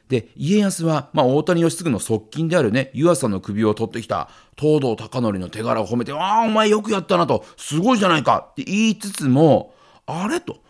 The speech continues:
「こいつ側近だったやつだよね」と。「こんだけの側近だったら、大谷義次の首のありかっていうのを絶対知ってたんじゃない？なんか聞いてないの？」っていうふうに、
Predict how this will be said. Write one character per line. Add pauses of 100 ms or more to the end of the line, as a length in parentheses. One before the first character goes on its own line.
(400)
「こ
い
つ
側
近
だ
っ
た
や
つ
だ
よ
ね」
と。 (400)
「こ
ん
だ
け
の
側
近
だ
っ
た
ら、 (200)
大
谷
義
次
の
首
の
あ
り
か
っ
て
い
う
の
を
絶
対
知
っ
て
た
ん
じ
ゃ
な
い？
な
ん
か
聞
い
て
な
い
の？」
っ
て
い
う
ふ
う
に、